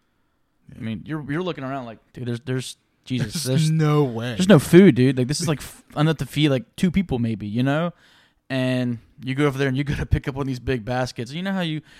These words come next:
Speaker 2: you do something, like, really quickly 'cause you think it's gonna be really light, and you just go to grab it,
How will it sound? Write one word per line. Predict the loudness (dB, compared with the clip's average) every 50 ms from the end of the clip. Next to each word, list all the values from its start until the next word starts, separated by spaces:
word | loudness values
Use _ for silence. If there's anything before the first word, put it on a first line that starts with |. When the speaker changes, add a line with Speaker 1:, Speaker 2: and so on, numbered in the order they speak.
| -20 -20 -20 -20 _ _ _ _
Speaker 2:
you | -8 -6 -6
do | -2
something, | -2 0 0 0
like, | 0 -2
really | -2 0 0 0 2 0
quickly | -2 -4 -4 -4 -4 -2 -4 -6
'cause | -6 -6 -6
you | -4
think | -4 -4 -4
it's | -4 -4
gonna | -6 -4
be | -4
really | -4 -4 -4 -6
light, | -6 -6 -6 -6 -8 -8 -10 _ _ -14
and | -12 -8
you | -8 -6
just | -4 -4
go | -4
to | -4
grab | -4 -4 -2 -2 0 0 -2 -2
it, | -4 -8 -8